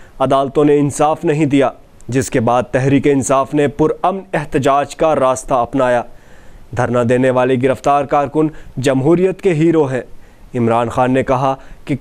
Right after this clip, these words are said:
कारकुनों के खिलाफ दहशतगर्दी के मुकदमात कायम करना जुल्म है। बीस माह से जेर इल्तवा मुकदमा में गरीब मेहनत कश कारकुनान मुल्क के मुख्तलिफ हिस्सों से पेशी के लिए आते हैं।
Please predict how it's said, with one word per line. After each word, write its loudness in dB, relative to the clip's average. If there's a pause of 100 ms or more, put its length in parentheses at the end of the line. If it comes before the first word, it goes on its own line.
कारकुनों 0
के 2
खिलाफ -2
दहशतगर्दी 0
के 0
मुकदमात 0
कायम 0
करना 2
जुल्म 2
है। -2 (460)
बीस 2
माह 2
से -2
जेर 2
इल्तवा 2
मुकदमा 0
में 4
गरीब 0
मेहनत -2
कश 0
कारकुनान 0
मुल्क 2
के 2
मुख्तलिफ 0
हिस्सों 0
से 0
पेशी 0
के 2
लिए 4
आते 0
हैं। -2